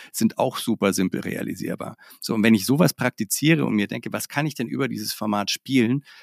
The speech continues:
ähm, dann fallen einem da wirklich schnell viele Dinge ein.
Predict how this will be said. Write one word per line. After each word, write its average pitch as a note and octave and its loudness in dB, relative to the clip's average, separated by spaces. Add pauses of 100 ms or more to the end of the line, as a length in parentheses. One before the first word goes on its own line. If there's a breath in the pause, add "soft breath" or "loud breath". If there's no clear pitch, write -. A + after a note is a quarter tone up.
(120 loud breath)
ähm, A2 4
dann G#2 0
fallen C3+ 4
einem A2 -2
da G#2+ 0 (260)
wirklich - 0
schnell B2 4
viele B2+ 0
Dinge A2+ 2
ein. G#2 -4